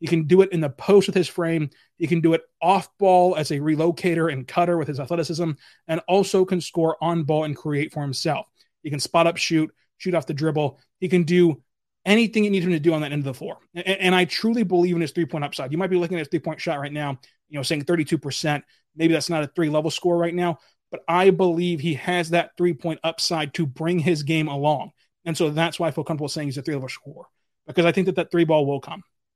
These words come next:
I, I think as you get put in a scenario in the N B A where you get better spacing, where you get better teammates, not that you're lacking a ton of teammates at Duke, <laughs> right? That's kind of the best case scenario in college almost,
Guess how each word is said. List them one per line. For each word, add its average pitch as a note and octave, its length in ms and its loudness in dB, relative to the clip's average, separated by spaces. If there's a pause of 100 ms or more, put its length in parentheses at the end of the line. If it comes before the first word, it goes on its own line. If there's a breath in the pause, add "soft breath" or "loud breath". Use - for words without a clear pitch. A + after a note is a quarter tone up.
(560)
I, E3+ 160 2
I D#3+ 60 4
think F3+ 180 0
as D#3+ 80 2
you D#3 60 -2
get D#3+ 160 -2
put E3 240 -2
in D#3 140 -2
a C#3+ 280 0 (320 soft breath)
scenario F3 420 2
in D#3+ 60 0
the D#3+ 80 -2
N D#3 80 -2
B D3+ 140 2
A D3+ 40 0
where D3 120 0
you D3 60 0
get D#3+ 160 -2
better C#3+ 160 -8
spacing, A#3+ 580 0 (320 soft breath)
where D#3+ 100 -6
you D#3 60 0
get D3+ 180 0
better D3 180 -4
teammates, G3+ 400 -2
not G#3+ 240 -2
that G3+ 100 2
you're F3 160 0
lacking E3 400 -2
a E3+ 40 -2
ton F3 120 -2
of C3+ 40 -10
teammates F3 240 -4
at C3+ 120 -10
Duke, E3+ 360 2
<laughs> - 0 -
right? F3+ 220 2
That's C#3 200 -10
kind F3+ 120 -2
of E3 60 -4
the C#3+ 60 -8
best C#3+ 360 -4
case E3 200 -2
scenario D#3 360 -4
in C#3+ 80 -4
college D3+ 360 -4
almost, F3+ 380 -2